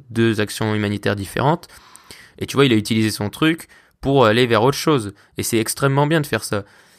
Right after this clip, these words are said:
Mais après, si ton but, c'est juste de suivre la mode et de faire une chaîne YouTube ou autre, où tu dis, « Bon, ben, en ce moment, c'est les pranks. Allez, je fais des pranks. Oh, les clowns. Allez, hop, les clowns. Oh, les hand spinners. Allez, hop, les hand spinners. » Parce que c'était un, c'est, il y a des chaînes qui font que ça, hein.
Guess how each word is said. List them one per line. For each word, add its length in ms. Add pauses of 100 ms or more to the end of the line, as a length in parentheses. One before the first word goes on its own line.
(180)
Mais 100
après, 300
si 160
ton 160
but, 240
c'est 80
juste 180
de 80
suivre 220
la 80
mode 240
et 60
de 20
faire 140
une 120
chaîne 220
YouTube 400
ou 160
autre, 220
où 20
tu 100
dis, « 160
Bon, 140
ben, 200
en 40
ce 100
moment, 200
c'est 100
les 140
pranks. 360
Allez, 160
je 60
fais 140
des 100
pranks. 380
Oh, 120
les 120
clowns. 400
Allez, 240
hop, 140
les 120
clowns. 260 (200)
Oh, 80
les 100
hand 80
spinners. 320
Allez, 320
hop, 140
les 120
hand 80
spinners. » 340 (360)
Parce 140
que 80
c'était 240
un, 120
c'est, 140
il 80
y 60
a 20
des 100
chaînes 280
qui 100
font 140
que 140
ça, 160
hein. 160